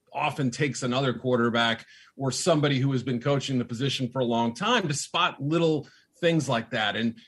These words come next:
you know, even keen defensive coordinators may not have quite the hands-on knowledge as, as, as somebody who's worked on the offensive side of the ball.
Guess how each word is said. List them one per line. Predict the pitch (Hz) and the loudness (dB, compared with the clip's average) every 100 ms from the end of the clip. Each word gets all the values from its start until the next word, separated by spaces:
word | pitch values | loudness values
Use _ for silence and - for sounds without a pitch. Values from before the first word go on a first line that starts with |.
| _ | _
you | 220 | 0
know, | 180 | 0
even | 180 214 170 | 2 0 0
keen | - - 180 156 | -2 -2 0 0
defensive | 139 143 147 131 - 104 | 0 -2 -2 -4 -6 -10
coordinators | - 208 202 139 131 123 120 - - _ _ | -4 0 2 2 2 2 0 -6 -12 _ _
may | - 151 | -4 0
not | 147 139 | 2 2
have | 147 131 | 2 0
quite | - 160 160 151 | -2 -2 0 -2
the | 123 | -2
hands-on | 143 139 131 131 123 | 0 0 0 0 0
knowledge | 123 127 127 123 113 | 0 0 0 -2 -4
as, | 113 - 131 | -8 -6 -4
as, | 120 113 - 127 | -2 -4 -6 -6
as | 117 | -6
somebody | - 135 120 | -2 -2 0
who's | 117 123 | 0 0
worked | 120 120 127 | 0 0 -2
on | 110 | -4
the | 107 113 | -2 -2
offensive | 113 113 - | -4 -8 -10
side | - 120 110 | -8 -6 -6
of | |
the | 110 | -6
ball. | 110 104 104 | -4 -4 -6